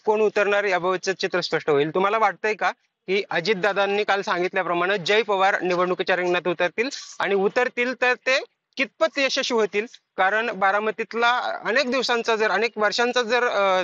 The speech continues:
इतिहास पाहिला तर, अ, लाखोंच्या मताने अजित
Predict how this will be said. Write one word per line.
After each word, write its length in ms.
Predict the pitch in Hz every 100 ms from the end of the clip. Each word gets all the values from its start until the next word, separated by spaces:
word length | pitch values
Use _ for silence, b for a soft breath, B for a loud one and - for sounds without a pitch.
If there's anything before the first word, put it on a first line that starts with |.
| 160
इतिहास 340 | 185 185 262 233
पाहिला 280 | 196 151 120 _ _ -
तर, 140 | 202 226 - B _ _ -
अ, 200 | 175 185
लाखोंच्या 640 | 202 208 - 254 269 294
मताने 460 | 269 240 240 214 220
अजित 200 | - 185